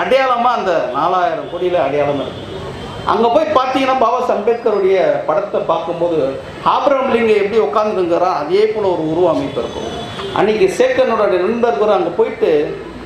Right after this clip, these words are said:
"என்ன மாதிரி பிளேஸ் இது, டூரிஸ்ட் பிளேஸா இருக்கு, ரொம்ப என்ஜாய் பண்ண அந்த இடத்த, இங்க பாருங்கன்னு" போட்டோலாம் எடுத்து காட்டினார் அண்ணன்கிட்ட. அந்த அளவுக்கு பாபா சாஹேபுடைய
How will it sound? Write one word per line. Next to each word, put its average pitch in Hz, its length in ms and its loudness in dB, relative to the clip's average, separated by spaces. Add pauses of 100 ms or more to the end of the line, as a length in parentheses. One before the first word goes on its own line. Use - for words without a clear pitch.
"என்ன 262 260 2
மாதிரி 262 340 2
பிளேஸ் 185 400 -2
இது, 156 260 0
டூரிஸ்ட் 269 380 -2
பிளேஸா 190 240 2
இருக்கு, 151 220 2
ரொம்ப 208 260 2
என்ஜாய் 214 400 2
பண்ண 170 160 0
அந்த 143 140 -2
இடத்த, 131 340 -2 (240)
இங்க 214 120 4
பாருங்கன்னு" 202 500 0
போட்டோலாம் 190 360 2
எடுத்து 151 220 -2
காட்டினார் 127 460 -2
அண்ணன்கிட்ட. 139 300 -2 (720)
அந்த 277 380 2
அளவுக்கு 330 320 0
பாபா 262 320 2
சாஹேபுடைய 233 400 2